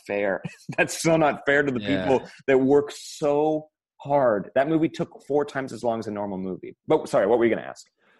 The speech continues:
Speaker 2: Um,
Speaker 1: Jurassic something?
Speaker 2: I was gonna ask you if you like Jurassic Park, the most recent Jurassic Park. I heard mixed reviews.
Speaker 1: Yeah, it was not, it was not good. Yeah, I, I was real not good. At, I, we were at a press screening, and then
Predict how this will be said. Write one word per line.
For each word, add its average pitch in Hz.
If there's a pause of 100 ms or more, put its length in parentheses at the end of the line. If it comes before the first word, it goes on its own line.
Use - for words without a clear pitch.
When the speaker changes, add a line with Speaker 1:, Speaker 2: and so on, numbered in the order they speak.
(220)
Speaker 2:
Um, 104
Speaker 1:
Jurassic 104 (240)
something? 120
Speaker 2:
I 147
was 156
gonna 165
ask 147
you 123
if 117
you 120
like 110
Jurassic 95
Park, -
the 95
most 95
recent 87
Jurassic 82
Park. 73
I 76
heard 85
mixed 78
reviews. 76 (280)
Speaker 1:
Yeah, 71
it 69
was 71
not, 60
it -
was 71
not 55
good. 60 (160)
Yeah, 80
I, 82
I 78
was 87
real 78
not 71
good. 73
At, 90
I, 92 (120)
we 101
were 98
at 92
a 85
press -
screening, 113
and 104
then 107